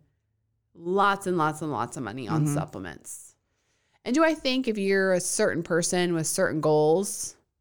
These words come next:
Speaker 1: at, like, a really super elite level, could
Speaker 2: Right.
Speaker 1: some of that be the difference between, you know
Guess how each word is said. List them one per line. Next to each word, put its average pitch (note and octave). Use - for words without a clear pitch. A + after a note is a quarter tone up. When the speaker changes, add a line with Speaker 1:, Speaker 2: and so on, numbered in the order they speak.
Speaker 1:
at, E3+
like, D3+
a D#3+
really D#3
super D3+
elite D#3
level, E3
could G3+
Speaker 2:
Right. D3+
Speaker 1:
some B3+
of C4+
that A3+
be A#3
the G3
difference G3
between, F#3
you F3
know C#3+